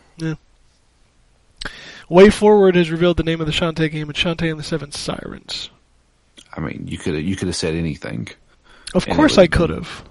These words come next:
Speaker 2: Shantae and the Magical Kingdom of, of Clouds.
Speaker 1: Okay. I don't
Speaker 2: There you
Speaker 1: think
Speaker 2: go.
Speaker 1: that, I don't think
Speaker 2: That's,
Speaker 1: that's
Speaker 2: that's,
Speaker 1: real.
Speaker 2: that's the next game.
Speaker 1: That's
Speaker 2: We got
Speaker 1: fake.
Speaker 2: it.
Speaker 1: That's fake. Uh, Mattel has introduced Star Wars Barbies, including Barbie Vader.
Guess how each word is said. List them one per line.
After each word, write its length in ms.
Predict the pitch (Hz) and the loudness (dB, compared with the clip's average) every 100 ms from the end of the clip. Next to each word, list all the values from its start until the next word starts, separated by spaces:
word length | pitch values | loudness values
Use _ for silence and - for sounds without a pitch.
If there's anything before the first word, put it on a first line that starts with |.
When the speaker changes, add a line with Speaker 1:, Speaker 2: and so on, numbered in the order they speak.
| _ _ _ _ _ _ _ _ _ _ | _ _ _ _ _ _ _ _ _ _
Speaker 2:
Shantae 400 | - 95 - 90 | -6 -4 -4 -4
and 80 | 82 | -2
the 60 | |
Magical 400 | 82 87 - - | -2 -4 -6 -12
Kingdom 460 | - - 82 73 73 | -12 -8 -6 -6 -6
of, 320 | 73 76 - | -8 -12 -12
of 380 | - - - - | -12 -12 -16 -18
Clouds. 640 | - - 143 - - - - _ _ _ _ _ _ _ _ _ _ - | -12 -6 -6 -8 -10 -10 -10 _ _ _ _ _ _ _ _ _ _ -6
Speaker 1:
Okay. 260 | 160 - - - _ _ - | -6 -6 -10 -14 _ _ -12
I 100 | 143 | -8
don't 80 | 139 | -2
Speaker 2:
There 120 | 95 | -2
you 40 | 92 | 0
Speaker 1:
think 40 | |
Speaker 2:
go. 140 | 117 78 | -2 -4
Speaker 1:
that, 20 | |
I 80 | - | -8
don't 120 | 151 | -10
think 140 | - 76 | -10 -8
Speaker 2:
That's, 160 | 87 | -6
Speaker 1:
that's 140 | 92 92 | -4 -6
Speaker 2:
that's, 120 | 92 | -4
Speaker 1:
real. 60 | 95 | -4
Speaker 2:
that's 100 | - | -2
the 80 | 104 | -4
next 200 | 101 - | -4 -2
game. 260 | 120 82 73 | -2 -2 -6
Speaker 1:
That's 160 | 87 | -8
Speaker 2:
We 80 | 90 | -4
got 140 | 90 69 | -4 -4
Speaker 1:
fake. 140 | - | -8
Speaker 2:
it. 40 | - _ _ | -16 _ _
Speaker 1:
That's 140 | - | -20
fake. 380 | - - - - - _ _ _ _ _ - - - - - - - - - - | -16 -16 -16 -20 -20 _ _ _ _ _ -20 -20 -20 -20 -20 -20 -20 -20 -20 -2
Uh, 220 | - 170 170 | 6 8 8
Mattel 440 | 165 - 190 196 | 4 6 8 8
has 140 | 185 | 6
introduced 640 | 170 175 - 180 185 - 220 | 0 -8 -2 0 0 -2 -6
Star 320 | - 185 185 | 4 6 6
Wars 300 | 175 170 160 | 4 0 -2
Barbies, 600 | 165 165 160 156 156 - | 0 2 0 -2 -6 -10
including 440 | 180 160 170 160 | -12 -8 -6 -6
Barbie 300 | 151 151 151 | -4 -4 -4
Vader. 400 | 151 151 151 151 | -4 -2 -2 -6